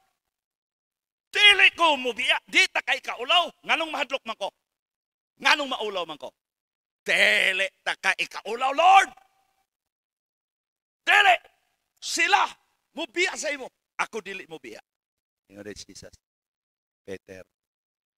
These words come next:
Peter, sapagkat tinuod mag-ingon ako sa imo, nga sa dili pa mo tugtugaok ang manok,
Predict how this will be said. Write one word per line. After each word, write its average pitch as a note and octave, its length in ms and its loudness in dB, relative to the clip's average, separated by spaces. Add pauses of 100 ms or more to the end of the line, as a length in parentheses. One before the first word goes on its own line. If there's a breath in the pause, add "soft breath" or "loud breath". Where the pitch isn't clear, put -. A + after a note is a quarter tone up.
(720)
Peter, D#2 400 -20 (3000)
sapagkat - 720 -16
tinuod F#2+ 320 -14
mag-ingon F2+ 480 -18
ako F2 160 -20
sa - 160 -20 (160)
imo, E2+ 320 -20 (2500)
nga C3+ 160 -14
sa C3+ 220 -10
dili B2+ 420 -10
pa A#2 220 -20
mo G#2 160 -20
tugtugaok - 1000 -18
ang F2 160 -18
manok, - 320 -20